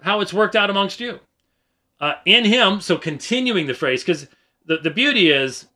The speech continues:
when you actually interpret Ephesians one and don't do this artificial limitation thing, and recognize that Paul's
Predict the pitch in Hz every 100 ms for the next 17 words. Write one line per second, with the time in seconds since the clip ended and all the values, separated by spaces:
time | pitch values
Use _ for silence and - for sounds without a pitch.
0 | _ - 170 156 139 151 170 - 139 127
1 | 120 - 170 143 127 139 127 110 98 127
2 | 123 110 104 123 131 117 _ _ _ 113
3 | 104 139 123 113 - - - 139 123 143
4 | 123 123 104 123 107 98 147 160 117 101
5 | 107 98 - _ _ _ - 180 185 214
6 | 190 160 147 160 - - 196 175 151